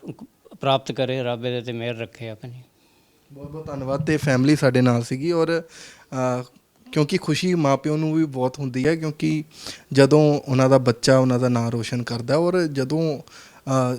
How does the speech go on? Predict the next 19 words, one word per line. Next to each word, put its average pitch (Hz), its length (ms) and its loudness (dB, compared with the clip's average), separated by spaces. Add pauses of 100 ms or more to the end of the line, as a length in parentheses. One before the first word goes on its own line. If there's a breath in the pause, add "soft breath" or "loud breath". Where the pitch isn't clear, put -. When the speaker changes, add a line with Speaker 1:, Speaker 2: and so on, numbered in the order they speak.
Speaker 2:
ਜਿਹੜੇ 131 240 4
ਉਹਨਾਂ 139 240 2
ਦੇ 131 360 0 (280)
ਜਾਣਕਾਰ 127 500 4
ਹੁੰਦੇ 123 220 0
ਨੇ, 156 120 0
ਰਿਸ਼ਤੇਦਾਰ 131 500 -2
ਹੁੰਦੇ 127 260 -4
ਨੇ, 151 100 -2
ਜਦੋਂ 151 360 -4 (920 loud breath)
ਇੱਕ 151 220 4
ਕਹਾਵਤ 139 580 6
ਵੀ 170 160 4
ਹੈਗੀ 135 260 2
ਹੈ, 156 60 0
ਕਹਿ 147 140 -2
ਰਹੇ 151 120 0
ਕਿ 160 120 -4
ਜਦੋਂ, 147 380 -2